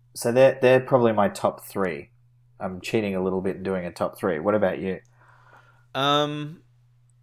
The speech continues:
Speaker 2: well, my number one favorite is also the Metro Kingdom or New Donk City. I, I think that's just, like, a slam dunk. That is a new classic for the, in, in, in the Mario canon.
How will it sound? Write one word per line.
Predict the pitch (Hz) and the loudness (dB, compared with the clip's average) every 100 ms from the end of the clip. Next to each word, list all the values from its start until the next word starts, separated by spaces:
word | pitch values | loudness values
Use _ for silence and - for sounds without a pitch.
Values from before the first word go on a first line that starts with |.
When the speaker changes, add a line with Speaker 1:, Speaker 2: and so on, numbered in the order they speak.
| _ _ _ _ _ | _ _ _ _ _
Speaker 2:
well, | 147 165 | 0 2
my | 170 | 0
number | 165 208 196 | 0 0 2
one | 147 151 | 2 0
favorite | 139 127 110 104 | 0 0 0 -2
is | 101 | -2
also | 110 104 - 110 101 101 | -2 -2 -2 -2 0 -4
the | 101 | -6
Metro | 104 101 107 95 | -8 -6 -6 -8
Kingdom | 101 95 90 87 - | -10 -10 -10 -12 -8
or | 98 95 | -4 -4
New | 98 98 | -4 -8
Donk | 98 90 | -8 -8
City. | - 104 90 92 | -8 -8 -8 -4
I, | 123 131 | -2 -2
I | - 123 | -2 -2
think | 175 151 | 2 4
that's | 139 - | 2 0
just, | 123 113 | -6 -6
like, | 101 | -6
a | |
slam | 95 - 131 120 107 98 | -4 -6 -4 -6 -6 -6
dunk. | 95 98 87 - | -6 -6 -6 -4
That | 117 110 | -2 0
is | 101 | -4
a | 98 | -8
new | 101 101 | -8 -10
classic | - - 95 - 92 - - _ _ _ _ _ _ | -10 -6 -4 -4 -8 -12 -20 _ _ _ _ _ _
for | - 127 107 98 | -4 -2 0 -2
the, | 98 92 90 92 156 _ _ | -6 -8 -10 -12 -16 _ _
in, | - 151 | -8 -4
in, | 156 143 143 | -2 -2 0
in | 151 | 0
the | 139 | 2
Mario | 135 139 127 110 | 2 2 2 0
canon. | - 123 98 90 | -2 -6 -4 -6